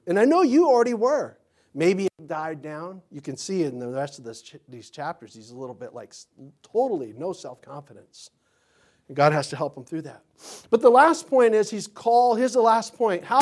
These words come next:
does God lead us from one stage to another? It's a lot of times this way. But the other, the last thing I see with Moses is that he's called into a mentoring scenario. Mentoring. God is gonna say,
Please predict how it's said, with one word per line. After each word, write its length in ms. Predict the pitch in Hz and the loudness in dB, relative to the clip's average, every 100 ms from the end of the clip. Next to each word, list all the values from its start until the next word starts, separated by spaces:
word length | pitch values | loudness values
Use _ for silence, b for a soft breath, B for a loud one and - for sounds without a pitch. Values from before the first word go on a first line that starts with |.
| - | 0
does 240 | 262 220 | -2 -4
God 320 | - 233 254 | -2 0 0
lead 240 | 226 220 233 | 0 -4 -4
us 180 | 220 - | -6 -6
from 180 | 190 | -6
one 120 | 190 208 | -4 -4
stage 360 | - 214 202 - | -4 -4 -4 -4
to 60 | 202 | -4
another? 320 | 180 180 131 b b - | -4 -4 -6 b b -4
It's 160 | 247 | 0
a 40 | 254 | 4
lot 200 | 240 202 _ | 4 2 _
of 60 | |
times 320 | - 233 202 165 | -6 -4 -4 -4
this 260 | 233 - | -4 -4
way. 380 | 220 240 123 - _ _ _ _ _ _ b b b b | -6 -4 -6 -12 _ _ _ _ _ _ b b b b
But 140 | 269 262 | 2 4
the 160 | 262 | 10
other, 220 | 311 330 | 12 12
the 140 | 233 226 | 6 6
last 360 | 233 311 339 | 6 6 2
thing 160 | 311 262 | 0 -2
I 60 | 226 | -2
see 200 | 220 233 | 0 0
with 160 | 196 | 0
Moses 440 | 214 269 330 240 220 | 0 0 0 -2 -2
is 160 | 180 | 2
that 220 | 208 196 | 6 6
he's 220 | 196 196 - | 4 -2 -6
called 540 | - 233 240 233 226 | 0 6 8 8 6
into 280 | 214 214 220 | 0 0 0
a 40 | |
mentoring 640 | - 185 220 226 214 180 151 | 0 0 -2 -2 -2 -2 -4
scenario. 600 | - 160 151 127 101 101 _ _ _ _ _ _ _ _ _ | -8 -6 -6 -6 -12 -18 _ _ _ _ _ _ _ _ _
Mentoring. 640 | 156 196 220 226 190 139 117 _ _ _ _ 139 | -6 -4 -4 -4 -4 -4 -10 _ _ _ _ -4
God 540 | 185 185 202 220 233 | 0 2 2 2 2
is 180 | 208 175 | -2 -4
gonna 200 | 190 185 | -2 -2
say, 200 | 180 180 | -2 -4